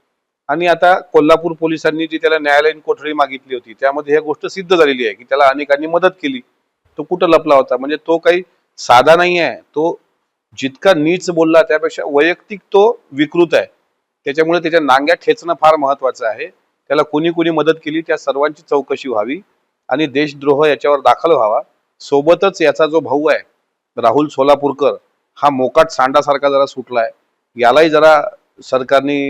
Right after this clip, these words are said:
ताब्यात घ्यावं. आज तुम्हाला आठवत असेल छत्रपती उदयन महाराज यांनी सरकारकडे या संदर्भात कठोर कायदा करायला विशेष अधिवेशन बोलवण्याची मागणी केलेली आहे. त्या मागणीचं मी मनापासून स्वागत करतो.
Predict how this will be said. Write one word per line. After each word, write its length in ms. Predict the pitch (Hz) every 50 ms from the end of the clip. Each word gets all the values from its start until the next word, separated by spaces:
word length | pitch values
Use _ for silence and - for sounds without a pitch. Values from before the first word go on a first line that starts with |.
| 139 135 - _ -
ताब्यात 260 | 127 123 131 135 135
घ्यावं. 340 | 123 117 123 110 101 104 - - _ _ _ _ _ _ _ _ -
आज 180 | 117 127 - -
तुम्हाला 240 | 147 143 143 147 143
आठवत 220 | 135 135 139 151 147
असेल 160 | 131 151 156 147
छत्रपती 480 | - 139 - 139 143 139 143 139 151 143
उदयन 320 | 135 135 135 147 151 156
महाराज 440 | 151 139 135 139 139 131 110 - _ _ _ _ _ _ _ _ _ -
यांनी 180 | 131 143 147
सरकारकडे 640 | - - 135 127 127 - 143 139 - - 147 147 151 156 - - _ _ _ _ _ _ _ _ -
या 100 | 139 143 143
संदर्भात 560 | - - 139 143 139 147 147 143 143 151 160 160 - _ _ _ -
कठोर 280 | 135 127 - 156 160 151 -
कायदा 220 | 143 139 139 151
करायला 320 | 143 - 143 139 147 151 151 135
विशेष 360 | 131 131 - - 170 160 -
अधिवेशन 460 | 147 135 139 147 151 139 - 160 160 151
बोलवण्याची 440 | 143 139 135 143 143 143 139 147
मागणी 320 | 143 135 127 123 131 139 139
केलेली 320 | - 139 131 131 123 123 120
आहे. 160 | 110 123 -
त्या 680 | - _ _ _ _ _ _ _ _ _ - 147 156 160
मागणीचं 480 | 151 139 127 131 139 147 139 - 160
मी 180 | 156 160 165 190 - _ _ _ _ _ _ _ _ -
मनापासून 500 | 117 135 160 170 170 160 147 151 175 165
स्वागत 340 | - - 139 131 135 143 - _
करतो. 360 | 135 123 110 - 147 160 185